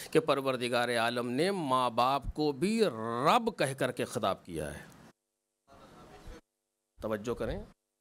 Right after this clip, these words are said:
अलबत्ता ये रब मुदब्बिर नहीं है, ये रब पालने वाले के माने में है। कैसे ख़िताब किया?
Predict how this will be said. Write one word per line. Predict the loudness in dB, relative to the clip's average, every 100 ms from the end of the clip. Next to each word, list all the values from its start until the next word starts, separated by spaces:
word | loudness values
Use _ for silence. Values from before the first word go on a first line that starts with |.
| _
अलबत्ता | -6 0 0
ये | 2 2 2
रब | 2 0
मुदब्बिर | 0 0 -2 0 0
नहीं | 2 2
है, | 0
ये | 0 -2
रब | 0 2
पालने | 2 2
वाले | 0 2 0
के | -2
माने | -2 -2 -4
में | -6 -8
है। | -14 -20 _ _ _ _ _ _ _ _ _ _ _ _ _ _ _ _ _ _ _ _ _ _ _ _ 0
कैसे | 2 2 0
ख़िताब | 0 0 0
किया? | -2 0 0 -2